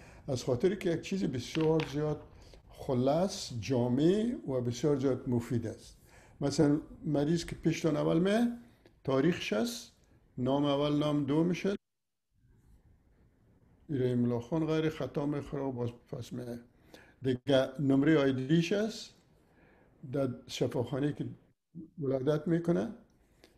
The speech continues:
نیوبورن فیزیشن که دکتر اطفالش کی هسته، دیگه، اه، کی روانش کرده براتون. که می‌گه برای که آدم،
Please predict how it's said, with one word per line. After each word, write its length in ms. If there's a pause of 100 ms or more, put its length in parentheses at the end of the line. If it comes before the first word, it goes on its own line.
(300)
نیوبورن 640
فیزیشن 560
که 300 (760)
دکتر 320
اطفالش 520
کی 140
هسته، 380 (1300)
دیگه، 420 (260)
اه، 120 (300)
کی 120
روانش 460
کرده 200
براتون. 400 (880)
که 140
می‌گه 260 (200)
برای 300
که 120
آدم، 260